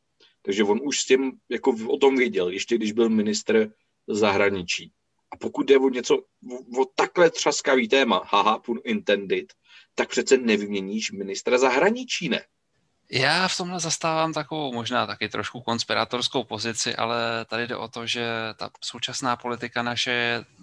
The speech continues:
Speaker 2: víceméně multipolární, že jsme se snažili udržovat komunikativní vztahy vlastně se všemi. Přičemž v tom mi přijde právě legitimita toho tvrzení, že se to opravdu stalo.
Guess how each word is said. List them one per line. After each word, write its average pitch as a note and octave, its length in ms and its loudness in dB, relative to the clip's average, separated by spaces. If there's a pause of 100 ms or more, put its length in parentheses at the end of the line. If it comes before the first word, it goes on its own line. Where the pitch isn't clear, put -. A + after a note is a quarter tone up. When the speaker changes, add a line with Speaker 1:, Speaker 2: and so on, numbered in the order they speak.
Speaker 2:
víceméně A#2 640 2
multipolární, A2+ 1000 2
že A2 140 -12
jsme G#2+ 220 -2
se G#2+ 120 -2
snažili G#2 720 4
udržovat G#2+ 540 0
komunikativní G#2 1700 -2 (380)
vztahy G#2 320 0
vlastně G#2 260 -2
se A2 120 -2
všemi. G2 420 0 (340)
Přičemž A2+ 840 2 (1200)
v - 80 -20
tom B2 140 2
mi A#2+ 80 0
přijde A#2+ 220 0
právě A#2 200 2
legitimita A2+ 600 0
toho A2+ 300 -2
tvrzení, A2 380 -2
že G#2+ 80 -2
se - 80 -4
to - 80 -2
opravdu A2 360 -2
stalo. G2 500 0